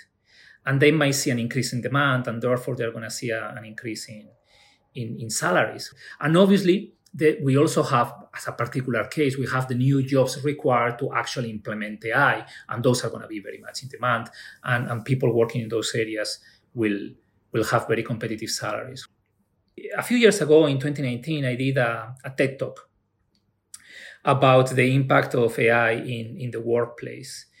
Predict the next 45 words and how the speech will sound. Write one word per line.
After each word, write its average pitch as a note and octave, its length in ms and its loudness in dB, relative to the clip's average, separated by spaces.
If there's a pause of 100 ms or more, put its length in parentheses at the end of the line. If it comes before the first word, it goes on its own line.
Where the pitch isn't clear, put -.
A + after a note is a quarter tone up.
(360)
And, C#3+ 300 4
and, D#3 180 2
and D3 180 0
the C#3 160 0
topic G3+ 360 6
of - 80 -2
the, C#3+ 80 0
that C#3+ 240 2
ted - 180 -2
Talk, - 160 -4
that - 100 -4
was F3 140 -8
in C#3+ 80 -4
twenty C3+ 240 0
nineteen, C3 400 -2
it C#3 100 -2
was C3 160 -2
called C#3 440 0 (400)
"A F3 160 6
I D3+ 220 8
Will C3+ 180 4
Make C3 300 0
the A#2+ 60 -2
Workplace A#2+ 840 -4
More C3 260 0
Human C3 580 -4
and A#2+ 200 -10
Not A2+ 260 -10
Less." B2 420 -2 (360)
And G#3+ 100 6
I - 20 6
was E4 140 4
talking A#3 240 2
about C3+ 220 4
these A#2+ 180 -2
changes B2+ 480 -10
in A#2+ 100 -10
jobs, - 380 -14
right? B2 240 -2 (360)
How D#3 400 6 (300)
those D3 380 4
jobs C3 440 2
that B2 220 -6
are A#2 220 0
more, C3 600 -2